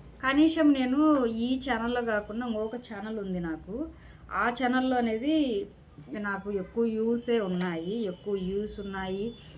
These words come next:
ఎక్కువ మంది ఫాలోవర్స్ ఉన్నారు, సబ్స్క్రైబర్స్ కూడా ఉన్నారు. నేను ప్రమోషన్ అనేది అసలు చెయ్యనండి. మామూలుగా ఎప్పుడో ఒకసారి ఒక ప్రమోషన్ చేశాను. ఆ ప్రమోషన్ చేసినప్పుడు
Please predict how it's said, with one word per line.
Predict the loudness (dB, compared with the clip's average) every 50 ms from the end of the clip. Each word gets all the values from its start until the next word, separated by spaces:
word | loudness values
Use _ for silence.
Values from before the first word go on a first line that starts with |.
| -18 -8 -4
ఎక్కువ | -4 -4 -4 -4 -2 0 0
మంది | 0 0 0 -2 -4 -4
ఫాలోవర్స్ | -4 -2 0 2 4 4 4 4 2 2 -2 -4 -6 -6
ఉన్నారు, | -4 -4 -4 -4 -2 -2 -2 -2 -2 -2 -2 -2 -2 -2
సబ్స్క్రైబర్స్ | -2 -2 -2 -2 -4 -6 -6 -4 0 0 0 2 0 -2 -2 -4 -6 -6
కూడా | -4 -2 0 0 0
ఉన్నారు. | 0 0 0 -2 -2 -4 -4 -4 -4 -4 -4 -4 -4 -4 -4 -4 -4 -4 -2 0
నేను | 0 2 2 2 2
ప్రమోషన్ | 0 0 -2 -2 0 0 0 -2 0 -2 -2
అనేది | -2 -2 -2 -2 -2
అసలు | -4 -4 -6 -8
చెయ్యనండి. | -8 -8 -8 -6 -4 -4 -2 0 0 2 4 4 6 8 10 10 12 12 12 12 10 10 10 8 6 4 0 0 0 0 -2 -2 0 2
మామూలుగా | 4 6 6 6 6 6 4 6 6
ఎప్పుడో | 6 6 4 4 4 6 6 8
ఒకసారి | 10 10 10 10 10 12 12 12 12 12 12 12 10 8 6 6 4 4 4 4 4 4 4
ఒక | 4 4 4 4
ప్రమోషన్ | 4 2 2 2 0 -2 -4 -2 -2 0
చేశాను. | 2 2 4 4 4 2 2 0 0 -2 -2 -2 -4 -4 -4 -8 -8 -10 -10 -10 -10 -8 -4 -4
ఆ | -4 -4
ప్రమోషన్ | -4 -6 -8 -8 -6 -8 -8 -10 -10 -10 -8 -8 -8
చేసినప్పుడు | -8 -8 -10 -12 -12 -14 -14 -14 -12 -10 -8 -8 -8 -10